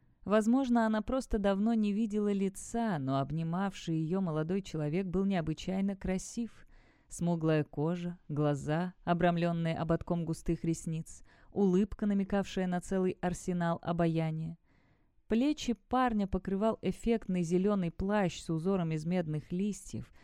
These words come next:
таких же ослепительных, как и его лицо. "Ты можешь говорить?" — спросил он. "Почему?" — Эванжелина прокашлялась, чтобы прочистить горло от каменного осадка.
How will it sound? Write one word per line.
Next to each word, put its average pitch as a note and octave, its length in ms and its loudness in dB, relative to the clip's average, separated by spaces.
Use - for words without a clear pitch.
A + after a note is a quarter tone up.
таких E3 320 2
же D#3 160 2
ослепительных, D#3 680 -2
как - 320 -4
и D#3+ 60 -2
его D3+ 240 2
лицо. C3+ 500 -2
"Ты D#3+ 180 4
можешь F#3 460 0
говорить?" — A3+ 640 -2
спросил C#3+ 600 -4
он. B2+ 240 -6
"Почему?" — F#3 920 -2
Эванжелина E3 580 0
прокашлялась, D#3 840 -2
чтобы D3+ 280 -4
прочистить D#3+ 640 -2
горло D#3+ 340 0
от C#3+ 140 -4
каменного D3 500 -2
осадка. - 680 -6